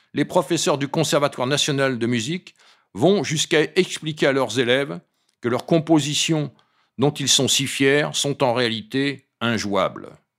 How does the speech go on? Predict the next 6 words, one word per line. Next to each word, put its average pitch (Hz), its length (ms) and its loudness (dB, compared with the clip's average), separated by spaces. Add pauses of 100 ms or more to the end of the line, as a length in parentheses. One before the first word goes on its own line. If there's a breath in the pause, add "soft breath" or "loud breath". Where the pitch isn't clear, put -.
(1200)
Solidement 170 540 4
barricadés 151 560 0
dans 139 140 2
leur 120 180 -2
forteresse 139 680 0
étatico-culturelle, 135 1300 -2